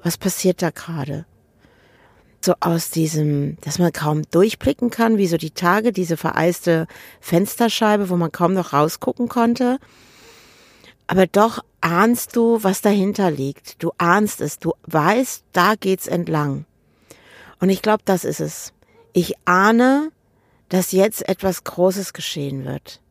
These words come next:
Es wird jetzt Dinge umgesetzt werden, wo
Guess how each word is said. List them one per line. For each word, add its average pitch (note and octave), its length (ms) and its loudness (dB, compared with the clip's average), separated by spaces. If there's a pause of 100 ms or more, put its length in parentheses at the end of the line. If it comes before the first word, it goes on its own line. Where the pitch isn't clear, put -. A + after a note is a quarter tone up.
(340)
Es E3 220 -4
wird G#3+ 180 0
jetzt - 460 -2 (480)
Dinge G#3+ 420 4 (160)
umgesetzt G#3 800 0
werden, F3 480 2 (500)
wo F3 320 4